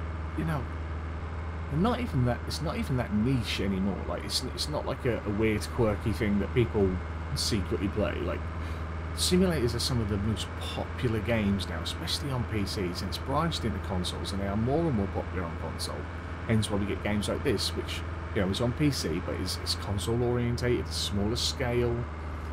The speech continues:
you know, it's not too resource draining. But this game is fun to play. Why are all the others so bad?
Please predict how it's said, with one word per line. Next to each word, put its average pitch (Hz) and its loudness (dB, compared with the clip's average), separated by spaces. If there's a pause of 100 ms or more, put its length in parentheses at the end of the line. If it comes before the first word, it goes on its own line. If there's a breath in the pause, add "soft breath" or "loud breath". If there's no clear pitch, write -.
(280)
you 110 2
know, 117 4
it's - 0
not 104 -2
too 120 4
resource 101 0
draining. 76 -2 (760)
But - -2
this 139 0
game 123 2
is 113 0
fun 117 0
to 123 -2
play. 135 0 (2250)
Why 120 6
are 120 6
all 120 4
the 117 8
others 110 2
so 113 2
bad? 117 -2